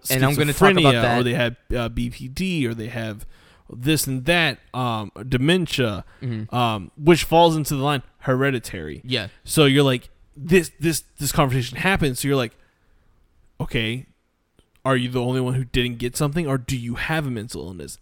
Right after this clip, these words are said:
Speaker 2: And this movie makes you think, like, is this fucking real? 'Cause at any moment,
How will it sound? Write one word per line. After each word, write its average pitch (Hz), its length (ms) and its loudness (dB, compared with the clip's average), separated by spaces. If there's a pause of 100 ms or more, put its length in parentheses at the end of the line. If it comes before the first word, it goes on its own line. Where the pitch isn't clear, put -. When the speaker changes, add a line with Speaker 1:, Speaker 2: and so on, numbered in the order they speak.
Speaker 2:
And 151 120 -2
this 135 140 -4
movie 156 300 4
makes 143 420 0
you 135 80 0
think, 170 320 -2
like, 120 200 -6 (720)
is 156 280 2
this 156 240 2
fucking 131 480 -6
real? 139 220 -2 (180)
'Cause 165 160 -6
at 165 180 -4 (120)
any 220 220 2
moment, 160 420 2